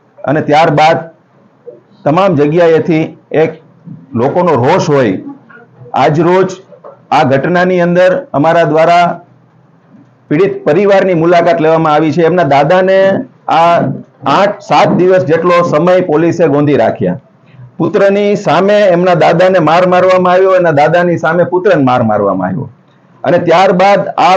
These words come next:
પોલીસ, આ બહાદુર કહેવાતી પોલીસે એ યુવકને જંતુ કર્યું છે એવું કરી અને એને હોસ્પિટલે લઈ ગયા, પણ ડોક્ટરે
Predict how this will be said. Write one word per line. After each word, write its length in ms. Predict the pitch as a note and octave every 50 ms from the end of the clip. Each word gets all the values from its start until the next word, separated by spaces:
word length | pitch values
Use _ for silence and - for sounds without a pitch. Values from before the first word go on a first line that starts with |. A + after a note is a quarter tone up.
| C#4+
પોલીસ, 400 | - E3+ F3 F3+ F#3+ G#3 G3+ G3+ - - - - - - - -
આ 120 | C#3 C#3+
બહાદુર 440 | C3+ C3 C#3 D#3 D#3 D#3+ F#3 G3 G3 F#3+ - - -
કહેવાતી 480 | - D3+ C#3+ D#3+ F3+ F#3 F#3 G#3 G3+
પોલીસે 480 | D#3+ E3+ E3+ E3+ F3+ F3+ F3+ F3+ F3+ F3 F3+ F3+ F#3 F3+ - - - _ _ _ - - _ _ _ - _ _ - - _ _ _ - D3
એ 100 | E3 F#3+ G3 G3 - - - - - - _ _ - - - _ - - -
યુવકને 540 | D3 D3 E3+ G3 G3 G3 G3 F#3+ F#3+ F#3+ F#3+ G3 G3 - - - - - - - - A#2+
જંતુ 400 | G#2+ C3+ D#3 F#3 F3 - A#3 G#3+ G#3 - - - - - - -
કર્યું 360 | - D#3+ F3+ G3 G#3+ G3+ F3+
છે 100 | G3+ F3+
એવું 200 | F3+ F#3+ F#3+ F#3 F#3+
કરી 260 | F3+ F#3+ G3+ G3 F#3
અને 180 | F3 F3+ F#3
એને 220 | F3+ E3+ E3+ F#3 F3
હોસ્પિટલે 500 | C#3+ D3+ - D3+ F3+ E3+ E3+ D#3+ D3+ C3
લઈ 200 | A#2 A2+ G#2+ G2
ગયા, 200 | F#2 F#2+ F2 E2 - - _ - - - _ _ _ _ - - - _ _ - _ _ -
પણ 280 | D#3+ E3+ F#3 F#3+ G3+ G3 - - - - _ _ _
ડોક્ટરે 540 | - C3+ D3 - - - G#3+ G3+ G3+ G3